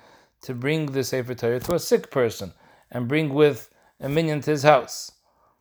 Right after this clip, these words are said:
However, the Bialacha brings down that this is not so simple, that he brings the Pri Chadish, is Chaylik. He goes, "Why is this a zilzul in the Sefer Torah?" It's a zilzul if the person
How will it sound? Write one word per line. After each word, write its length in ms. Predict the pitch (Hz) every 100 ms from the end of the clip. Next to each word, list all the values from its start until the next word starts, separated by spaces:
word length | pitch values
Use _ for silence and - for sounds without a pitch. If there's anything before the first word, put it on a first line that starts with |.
| _ _ _ - -
However, 460 | 120 160 180 147
the 120 | 143 135
Bialacha 420 | 139 165 160 139
brings 260 | 139 135
down 280 | 131 151 131
that 80 | 127
this 120 | 127
is 60 | 135
not 200 | 151 143
so 100 | 127
simple, 520 | 117 110 92 98 101 _ _ _ _ _ _ -
that 320 | 120 117 117 73
he 100 | 110
brings 300 | 113 156 147
the 80 | 127
Pri 160 | 120 113
Chadish, 600 | 147 156 139 117 - -
is 180 | 120 -
Chaylik. 400 | 131 131 131 123
He 80 | 123
goes, 180 | 123
"Why 220 | 120 139 170
is 100 | 165
this 140 | 151
a 60 | 147
zilzul 300 | 151 170 156
in 80 |
the 60 | 156
Sefer 320 | 131 156 151
Torah?" 200 | 143 165
It's 120 | 120
a 40 | 117
zilzul 680 | 113 151 208 170 120 131 - _ - _ _ -
if 200 | 139 -
the 80 |
person 500 | 120 185 185 151 131